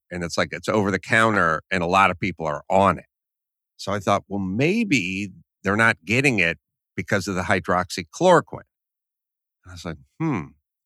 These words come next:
But then why wouldn't that be reported?" And then I thought, "Oh, because we don't like hydroxychloroquine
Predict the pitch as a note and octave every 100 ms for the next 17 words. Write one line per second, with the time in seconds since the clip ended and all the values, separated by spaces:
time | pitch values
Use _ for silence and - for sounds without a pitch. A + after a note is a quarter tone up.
0 | _ A2+ C3+ B2 A#2+ C3 C3 B2+ A#2 G#2+
1 | G#2+ - G2+ F#2 F2+ - F#3 F#3 F#2 -
2 | _ _ _ _ _ _ _ _ F#2 F#2+
3 | B2+ A#2 G#2 A#2 G#2+ - D#3 E3 A#2+ G#2
4 | - G2+ F#2 F2+ B2 C#3+ C3+ B2+ A2+ A#2
5 | - A#2 G#2 A2 G#2+ G2 - E2+ - C#3
6 | D3+ C3+ - D#2 B1